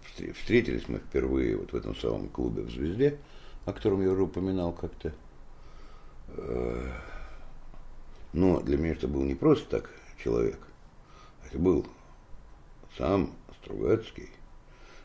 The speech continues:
Это было нечто вроде, э, сошествия,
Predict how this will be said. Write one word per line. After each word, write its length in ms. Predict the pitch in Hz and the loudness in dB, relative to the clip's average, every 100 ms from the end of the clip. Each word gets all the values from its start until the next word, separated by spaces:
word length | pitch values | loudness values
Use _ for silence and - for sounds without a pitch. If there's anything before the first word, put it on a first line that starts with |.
| - | 0
Это 240 | 76 64 | 0 0
было 400 | 55 76 76 53 - - - | 2 4 4 2 0 -14 -4
нечто 360 | 69 71 - 52 | 0 0 -2 -2
вроде, 580 | 60 73 62 57 53 - 55 | 4 2 4 2 2 -2 -2
э, 680 | 55 50 50 50 50 50 52 | 0 2 2 0 0 -2 -2
сошествия, 680 | 60 64 64 - 55 55 | -2 2 0 2 2 2